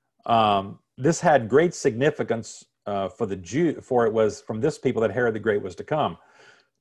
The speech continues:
Two parties emerged during this period, the conservative Hasidim involved into the Pharisees and the Hellenists into the Sadducees. So what's the first mention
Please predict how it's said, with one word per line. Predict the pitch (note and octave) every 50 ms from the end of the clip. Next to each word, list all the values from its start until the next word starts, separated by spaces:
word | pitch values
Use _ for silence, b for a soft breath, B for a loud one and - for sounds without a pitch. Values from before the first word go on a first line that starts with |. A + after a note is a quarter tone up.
| -
Two | - - G#3 A#3
parties | G#3+ - G3 F3+ E3+ E3 D#3 C#3+ B2+ B2+
emerged | B2+ B2 C3+ C#3 C#3+ C3+ A2 A2+ G#2
during | C3 C3+ C3+ C3+ B2
this | A#2 A#2 G#2
period, | - - - D3 C3+ A2+ G2 F2+ - -
the | F#2+ G2+
conservative | - A#2 G#2+ - - D#3 D#3+ D#3+ D3+ C3+ A2 F#2
Hasidim | - - C#3+ C#3+ C#3 - C#3 A#2+ A2+ C3 C#3 D3+ D#3+ E3
involved | C#3+ A#2 G#2 A2+ B2+ B2 B2 A#2 B2
into | A#2 A2+ G2
the | F#2+ G2+
Pharisees | - - C#3 C3+ C3+ C3+ B2+ - - C3 A#2+ A#2+ B2 B2 A#2 - - b b b b b b b b b b b
and | B2 A#2 A2+
the | A2+ A2
Hellenists | A2 C#3 C#3 C#3 C3 B2+ B2+ - -
into | - - B2 A#2+ A2 G#2+
the | A2 A2+
Sadducees. | - - C#3+ B2+ A#2+ A2+ A2 G#2 - - A#2+ G2 E2 - - - -
So | - - - C3+ B2+ B2 A#2+ A2+ A2 A2 - _ _ _ _ _ _ _ _ _ _ _ _ _ _ _ _ _ _
what's | - D3 C3+ - -
the | - D#3+ -
first | - - - E3 E3+ E3 C#3 - -
mention | B2+ B2 C3+ C#3+ C#3+ C3 - - G2 F2 F2+ G#2+